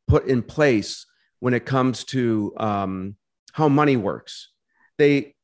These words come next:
the biggest mistake people make is they use a budget. And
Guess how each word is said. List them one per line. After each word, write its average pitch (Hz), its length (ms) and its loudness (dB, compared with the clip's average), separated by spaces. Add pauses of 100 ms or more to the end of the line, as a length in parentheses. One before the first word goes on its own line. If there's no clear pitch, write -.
(280)
the 131 120 0
biggest 196 480 2
mistake 147 480 0
people 139 280 -2
make 120 280 -2
is 110 140 -6
they 117 80 -2
use 110 280 -2
a 104 60 -4
budget. 90 380 -6 (1300)
And 120 320 -2